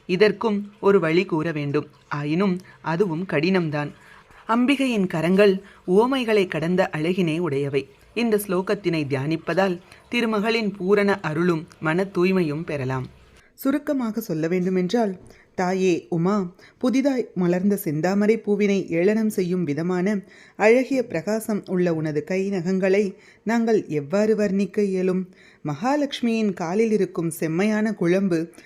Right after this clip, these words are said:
அவள் குடியிருக்கும் தாமரை பூவுடன் கலக்கும் சமயத்தில் உருவாகும் நிறம்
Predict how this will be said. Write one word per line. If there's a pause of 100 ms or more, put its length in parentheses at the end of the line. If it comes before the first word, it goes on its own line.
(160)
அவள்
குடியிருக்கும்
தாமரை
பூவுடன் (320)
கலக்கும்
சமயத்தில் (240)
உருவாகும்
நிறம்